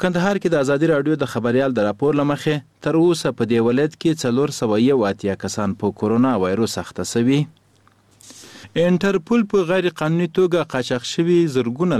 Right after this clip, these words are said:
لرغوني آثار نیولي چې پکې یو شمېر د افغانستان دي. د انټرپول عمومي منشي یورګن سټاک د جمعې په ورځ په یو اعلامیه کې ویلي وو چې په ټوله کې له بېلابېلو هیوادونو غلا شوي نولس زره لرغوني آثار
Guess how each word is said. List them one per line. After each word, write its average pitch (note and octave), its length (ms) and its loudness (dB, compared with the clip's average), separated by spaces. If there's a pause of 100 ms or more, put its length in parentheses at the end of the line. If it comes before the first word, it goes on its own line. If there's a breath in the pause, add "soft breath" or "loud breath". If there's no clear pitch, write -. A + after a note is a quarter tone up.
لرغوني G2 420 -2
آثار G#2 380 -2
نیولي D3 320 2
چې F#3 140 0
پکې D#3 180 -2 (100)
یو A2 160 2
شمېر B2 300 0
د G2 120 -2
افغانستان G#2 640 -2
دي. B2 80 2 (320)
د - 20 -2 (100)
انټرپول G#2 440 -2
عمومي G#2 360 4
منشي C#3+ 300 0 (560 soft breath)
یورګن D3+ 420 2
سټاک C#3 340 -4
د B2 100 -2
جمعې C#3+ 300 0
په G2 80 -2
ورځ G2 160 -2 (100)
په G#2+ 80 0
یو A2 140 2
اعلامیه G#2+ 340 0
کې A#2 160 -4
ویلي D3 240 2
وو D#3+ 120 0
چې E3 100 2 (360 loud breath)
په D#3 160 0
ټوله E3+ 300 2
کې A2 320 0
له G#2+ 160 -2
بېلابېلو A2 540 2
هیوادونو A2 560 0
غلا G#2 120 0 (140)
شوي D3 320 2
نولس G#2 560 2
زره D3+ 320 2 (100)
لرغوني A2+ 460 0
آثار G#2 340 -2